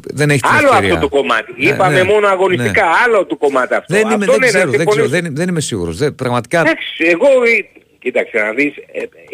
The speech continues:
Speaker 2: έχει αποδειχθεί στο παρελθόν ότι η έδρα, τέτοιες κλειστές έδρες βοηθάνε, ας πούμε.
Speaker 1: Θα σου πω, ας πούμε, να, παράδειγμα.
Speaker 2: Σε όθηση.
Speaker 1: Βοηθάνε, βοηθάνε, εννοείται ότι βοηθάνε, αλλά είναι και πώς είναι η ομάδα, μωρέ. Δηλαδή, πέρυσι,
Speaker 2: Α,
Speaker 1: ας πούμε, στα
Speaker 2: άλλο, ναι,
Speaker 1: play-off,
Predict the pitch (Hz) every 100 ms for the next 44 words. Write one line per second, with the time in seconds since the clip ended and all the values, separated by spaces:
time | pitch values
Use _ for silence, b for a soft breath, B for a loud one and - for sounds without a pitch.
0 | 139 165 180 190 - 147 139 - 190 170
1 | 147 123 123 170 185 170 170 165 160 160
2 | 180 185 170 156 B B B 180 175 170
3 | - 156 - 180 170 175 180 165 143 151
4 | 180 160 139 110 - 123 143 151 139 170
5 | 156 165 143 135 117 - _ 127 127 117
6 | 107 160 185 185 160 135 - 185 - -
7 | 180 190 233 240 143 135 185 185 98 101
8 | 120 160 156 127 113 107 110 107 _ b
9 | b b 180 175 165 170 175 165 143 160
10 | 131 87 87 90 98 120 117 b b -
11 | 139 139 208 190 175 247 190 151 151 175
12 | 123